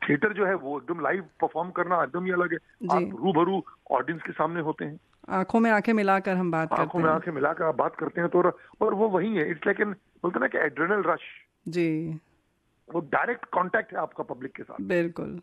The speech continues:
Speaker 1: आप अच्छा perform करेंगे, public ताली मारेगी, नहीं करेंगे, लोग नहीं, उब जाएंगे।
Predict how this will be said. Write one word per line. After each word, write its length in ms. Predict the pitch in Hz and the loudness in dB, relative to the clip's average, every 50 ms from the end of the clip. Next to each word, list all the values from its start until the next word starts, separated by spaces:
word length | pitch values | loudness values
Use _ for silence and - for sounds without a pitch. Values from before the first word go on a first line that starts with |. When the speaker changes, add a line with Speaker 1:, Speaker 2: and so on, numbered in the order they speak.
| _ - | _ 0
Speaker 1:
आप 180 | 123 - - | 0 0 -2
अच्छा 180 | - - - 190 | -12 -4 -4 -2
perform 320 | - 170 151 175 175 185 | -2 0 0 0 -2 2
करेंगे, 280 | 170 180 180 185 180 175 | 2 2 2 2 0 -2
public 280 | - 156 127 127 131 131 | -2 0 0 0 0 0
ताली 240 | - 143 170 220 | 2 0 0 0
मारेगी, 340 | 214 175 156 156 147 127 120 - - - _ - 117 | 0 0 0 0 -2 -4 -8 -10 -12 -20 _ -4 -2
नहीं 160 | 127 165 190 | 0 0 0
करेंगे, 300 | 160 160 151 147 143 143 | 0 0 0 0 -2 -4
लोग 240 | 123 120 120 117 117 | -6 -6 -6 -6 -6
नहीं, 180 | 123 143 139 - _ _ - _ _ _ - 151 | -6 -6 -6 -8 _ _ -20 _ _ _ -4 0
उब 100 | 170 185 | 2 2
जाएंगे। 280 | 202 208 208 214 202 | 2 2 0 -4 -4